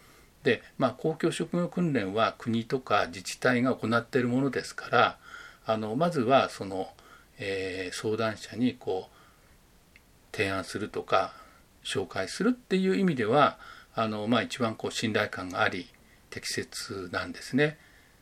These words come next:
えー、ですからそれを紹介して、この一つはね、在職者向けのスキルアップコース、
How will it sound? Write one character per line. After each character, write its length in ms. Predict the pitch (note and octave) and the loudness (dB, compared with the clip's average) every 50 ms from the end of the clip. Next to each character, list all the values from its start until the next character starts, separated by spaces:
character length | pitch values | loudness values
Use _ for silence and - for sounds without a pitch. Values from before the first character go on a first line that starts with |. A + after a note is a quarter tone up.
| - - - | -20 -12 -10
え 160 | G2+ G2 F2+ | -8 -6 -4
ー、 40 | A2+ | -4
で 100 | B2 A#2+ | -4 -4
す 80 | - | -4
か 80 | - G#2 | -4 -4
ら 80 | G2+ | -4
そ 160 | - - - C3 | -2 2 6 8
れ 80 | C#3 C#3+ | 8 8
を 240 | D3 D3+ D3 D3 | 10 8 8 6
紹 260 | B2+ - - A2+ A2 - | 4 -2 -2 -2 -2 -2
介 240 | - A#2 A2 A2 | 0 -2 -2 -2
し 100 | G#2+ - | -2 -8
て、 120 | - - A2 | -6 -6 -6
こ 120 | - - G#2+ | -4 -4 -6
の 120 | G2+ G2 - - - - - | -6 -8 -10 -18 -20 -20 -16
一 200 | - - - F3 | -10 -2 -2 -2
つ 120 | E3+ - - | 0 0 -2
は 120 | F#2+ F2 | -2 -2
ね、 180 | F#2 G#2+ - - - - | -4 -6 -8 -10 -16 -10
在 240 | - A2 A2 C3+ E3 | -2 2 2 2 2
職 220 | - - F3 - - | 2 -2 -4 -4 -2
者 160 | - E3+ E3 | -2 0 0
向 80 | D#3+ D3+ | 0 0
け 120 | - D#3+ | -2 -2
の 80 | D3+ C#3 | -2 -2
ス 100 | - - | -2 -2
キ 100 | - C#3+ | 0 2
ル 100 | D3 D3 | 2 2
ア 40 | C3+ | 2
ッ 20 | |
プ 140 | - - - | 0 -6 -10
コ 140 | - - - | -4 -4 -4
ー 20 | |
ス、 240 | - - - - - | -4 -6 -12 -14 -16